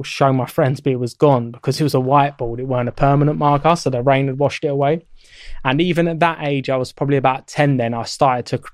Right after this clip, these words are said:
try and create a ga-, gangs. Um, so I had C V P, which stood for Culver's Vandal Posse, R L B, Ruthless Boys,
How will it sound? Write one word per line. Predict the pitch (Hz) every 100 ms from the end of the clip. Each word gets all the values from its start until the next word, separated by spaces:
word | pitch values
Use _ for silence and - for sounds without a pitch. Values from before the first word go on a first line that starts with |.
| -
try | 147 135
and | 123
create | 143 127
a | 123
ga-, | 120 143 143 _
gangs. | - 143 117 107 113 - - _ _ _ _ -
Um, | 139 131 131 123 139
so | - 139 131
I | 120
had | 117 127
C | - - 156 156 135
V | 143 135
P, | - 139 123 117 147 143 _ -
which | 135 -
stood | - 127
for | -
Culver's | 135 - 135 127 123 113
Vandal | 127 123 120 123
Posse, | 120 135 - 135 120 123 131 _ _ _
R | - 139 135 135
L | 127 127
B, | 123 120 123 123 120
Ruthless | 131 139 123 135 131 -
Boys, | 139 123 117 127 123 -